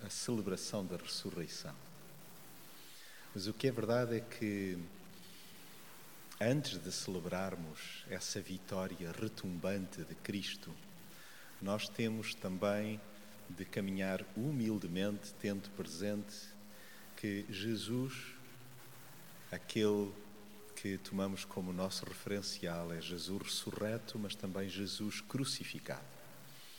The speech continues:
Aquele que nos pode auxiliar como nenhum outro, como mais ninguém. Ahm, podermos,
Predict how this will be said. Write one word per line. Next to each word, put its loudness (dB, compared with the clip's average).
Aquele 6
que 6
nos -2
pode 6
auxiliar 6
como 4
nenhum 8
outro, 0
como 2
mais 6
ninguém. 2
Ahm, 0
podermos, 4